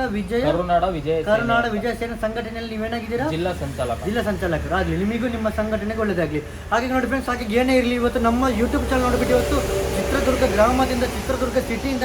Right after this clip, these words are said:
Speaker 1: ಚಿತ್ರದುರ್ಗ ತಾಲೂಕಿನಿಂದ, ಚಿತ್ರದುರ್ಗ ಜಿಲ್ಲೆಯಿಂದ ಇವತ್ತು ನಮ್ಮ ಶೋರೂಮಿಗೆ, ನಮ್ಮ YouTube ಚಾನಲ್ ನೋಡ್ಬಿಟ್ಟು ಇವತ್ತು ನಾಗೇಶ್ ಸರ್ ಅವರು ಇವತ್ತು ವಿಸಿಟ್ ಮಾಡಿದ್ದಾರೆ. ವಿಸಿಟ್ ಮಾಡಿದ್ದಲ್ಲದೆ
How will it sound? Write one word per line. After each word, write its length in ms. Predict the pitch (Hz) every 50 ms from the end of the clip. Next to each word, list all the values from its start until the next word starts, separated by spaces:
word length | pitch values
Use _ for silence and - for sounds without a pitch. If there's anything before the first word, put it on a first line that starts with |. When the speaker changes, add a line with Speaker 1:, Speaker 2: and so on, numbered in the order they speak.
| 247 233 -
Speaker 1:
ಚಿತ್ರದುರ್ಗ 420 | 233 - 262 254 240 254 247 233
ತಾಲೂಕಿನಿಂದ, 600 | 247 - 220 220 247 269 269 262 254 247 240 240 262 247 - - - - - - -
ಚಿತ್ರದುರ್ಗ 520 | 202 190 - - 269 240 247 262 254 214
ಜಿಲ್ಲೆಯಿಂದ 520 | 240 175 151 208 240 269 294 302 285 262 262
ಇವತ್ತು 220 | 262 254 254 233
ನಮ್ಮ 280 | 240 247 247 254 240 -
ಶೋರೂಮಿಗೆ, 340 | 254 254 254 247 247 254 262
ನಮ್ಮ 200 | 247 240 233 208
YouTube 340 | 202 226 254 262 - -
ಚಾನಲ್ 140 | 294 269 254
ನೋಡ್ಬಿಟ್ಟು 360 | 247 240 226 208 240 - - 294 269 - - - - -
ಇವತ್ತು 200 | 214 220 220 214
ನಾಗೇಶ್ 420 | 208 214 233 240 285 269 - - -
ಸರ್ 140 | 254 247
ಅವರು 140 | 247 247 240
ಇವತ್ತು 200 | 240 240 233 240
ವಿಸಿಟ್ 360 | 220 190 214 - 294 - -
ಮಾಡಿದ್ದಾರೆ. 420 | - 247 247 240 233 226 226 226 233
ವಿಸಿಟ್ 360 | - 214 220 302 - - -
ಮಾಡಿದ್ದಲ್ಲದೆ 880 | 262 262 262 254 - 262 254 247 240 226 262 262 - - - - -